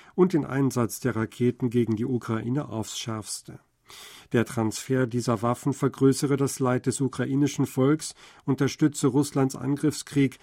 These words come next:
und untergrabe das globale Nichtverbreitungsregime, heißt es in der Erklärung.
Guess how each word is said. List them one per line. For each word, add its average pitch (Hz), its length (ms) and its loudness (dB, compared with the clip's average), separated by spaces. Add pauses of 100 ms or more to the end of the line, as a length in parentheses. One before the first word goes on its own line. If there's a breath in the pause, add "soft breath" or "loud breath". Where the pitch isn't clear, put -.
(300 loud breath)
und 143 180 4
untergrabe 123 760 0
das - 260 -2
globale 120 540 0
Nichtverbreitungsregime, 120 1400 -2 (280 loud breath)
heißt 110 300 -4
es - 160 -4
in 107 100 0
der 120 120 -2
Erklärung. 120 540 -12